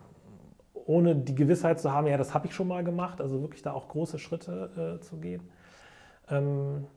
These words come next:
einen Auftrag anzunehmen und denkt man, Mensch, wow, das ist doch <laughs> eigentlich eine Nummer zu groß für dich, aber, ähm,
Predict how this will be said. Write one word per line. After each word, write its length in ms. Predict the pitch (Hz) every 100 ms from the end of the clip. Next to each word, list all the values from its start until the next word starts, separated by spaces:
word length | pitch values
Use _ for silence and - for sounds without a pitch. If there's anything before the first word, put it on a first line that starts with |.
| -
einen 120 | 147 139
Auftrag 400 | 139 - 156 139
anzunehmen 760 | 151 156 151 151 160 156 160 - - - - - -
und 220 | 156 151
denkt 140 | 156 156
man, 80 |
Mensch, 200 | 151 147
wow, 300 | 151 160 160
das 120 | 135 147
ist 140 | -
doch 120 | 139
<laughs> 20 | -
eigentlich 300 | - 165 165
eine 100 | 151
Nummer 220 | 156 143
zu 140 | 135
groß 260 | 123 143 160
für 140 | 170
dich, 320 | 170 196 190
aber, 400 | - 135 135 143 139
ähm, 380 | 127 131 139